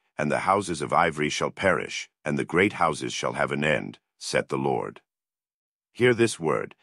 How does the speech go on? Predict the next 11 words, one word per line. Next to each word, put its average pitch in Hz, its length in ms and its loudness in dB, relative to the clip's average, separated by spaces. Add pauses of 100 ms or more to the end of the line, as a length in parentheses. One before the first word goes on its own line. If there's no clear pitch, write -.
(120)
ye 90 160 0
kine 107 300 4
of 80 140 -2
Bashan, 62 480 0 (260)
that 73 160 0
are 80 80 4
in 90 100 2
the 80 80 0
mountain 85 360 2
of 71 100 -6
Samaria, 76 580 0